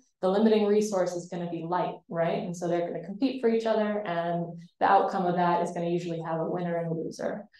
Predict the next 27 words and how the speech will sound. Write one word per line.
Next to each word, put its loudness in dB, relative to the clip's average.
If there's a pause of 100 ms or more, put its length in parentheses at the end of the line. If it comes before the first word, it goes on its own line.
(140)
Whereas 6
facilitation 0 (200)
is 2
positive 4
interactions -2
between -10
species. -10
So -6 (280)
anytime 0
one 2
species -2
benefits 2
and 0
then -4
the -2
other 0
species -4
either 2
has 0
a 2
neutral 2 (140)
or 2
potentially -4
positive 0
effect, 0
that's -2
facilitation. -4